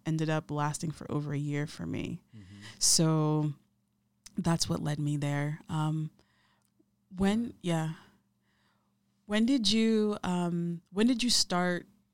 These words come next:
Speaker 1: getting, how long did you, f-, do you feel like your, your break actually lasted before you started, like, working again and getting back into your, your thing?
Speaker 2: Yeah,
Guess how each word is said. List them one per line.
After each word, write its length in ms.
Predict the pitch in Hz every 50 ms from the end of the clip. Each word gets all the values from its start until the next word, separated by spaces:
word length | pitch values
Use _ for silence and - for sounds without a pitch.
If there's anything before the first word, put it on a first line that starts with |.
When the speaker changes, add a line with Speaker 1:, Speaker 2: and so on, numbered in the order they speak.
| _ _ _ - _ - 180
Speaker 1:
getting, 440 | 165 185 190 180 180 175 170 170 170 -
how 180 | - - 214 214
long 260 | 226 226 226 226 214
did 220 | 180 190 185 175
you, 100 | 180 185
f-, 120 | - - -
do 120 | 190 185 196
you 80 | 196
feel 220 | 185 - - 185 180
like 200 | 180 170 170 -
your, 140 | 170 165 151
your 160 | - 165 165
break 300 | 160 160 165 165 160 -
actually 300 | - 156 160 - 170 160
lasted 480 | 156 156 156 151 160 151 - 165 160 165
before 300 | 165 - - - 165 160
you 140 | 160 160 160
started, 720 | - - - - 160 156 156 156 156 156 156 156 156 180
like, 200 | - 156 - -
working 400 | 151 156 156 147 - - - 131
again 440 | 127 135 - 139 123 123 120 - -
and 280 | - 151 139 135 - - - - - - -
getting 260 | - 175 160 156 151
back 280 | 147 147 143 151 -
into 200 | 156 151 - 160
your, 280 | 151 147 151 147 147 -
your 180 | - - 156 156
thing? 500 | 147 - - 147 139 143 143 147 170 - _ _ _ _ _ -
Speaker 2:
Yeah, 440 | 101 104 113 120 110 95 90 85